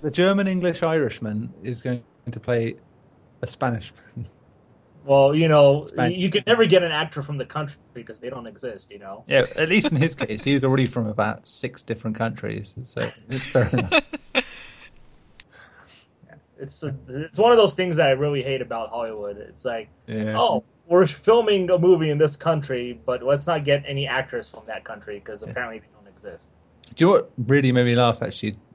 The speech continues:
Speaker 1: The one thing about his, uh, Magneto is the fact that he has German heritage and he still does Magneto in an Irish accent.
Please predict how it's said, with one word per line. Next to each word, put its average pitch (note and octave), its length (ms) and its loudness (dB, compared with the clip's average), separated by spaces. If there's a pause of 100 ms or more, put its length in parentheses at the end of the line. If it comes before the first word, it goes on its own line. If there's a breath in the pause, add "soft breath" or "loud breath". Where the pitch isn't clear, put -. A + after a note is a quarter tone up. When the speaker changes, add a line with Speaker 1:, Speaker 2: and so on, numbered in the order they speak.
Speaker 1:
The A2 300 -10
one A#2+ 180 0
thing A#2 180 0
about A2 280 0
his, A2 180 -4
uh, G#2+ 140 0
Magneto G#2+ 640 -4 (640 soft breath)
is A#2 140 -4
the A#2+ 100 0
fact - 300 0
that A#2 160 -2
he B2+ 160 0
has C#3+ 420 0
German C#3 400 2
heritage A#2 600 0
and G#2+ 140 -4
he A2+ 140 0
still B2 440 0
does A2 360 2
Magneto A2 440 0
in G#2+ 60 -2
an G#2+ 120 0
Irish G#2+ 300 -2
accent. A2 400 -6